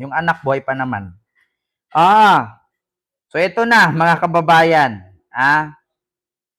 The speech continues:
Ito, si Amy Marcos, mga kababayan, kilala natin sa pangalang Amy Marcos.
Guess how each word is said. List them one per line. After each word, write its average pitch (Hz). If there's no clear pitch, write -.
Ito, 180
si 240
Amy 233
Marcos, 123
mga 156
kababayan, 123
kilala 190
natin 165
sa 139
pangalang 131
Amy 165
Marcos. -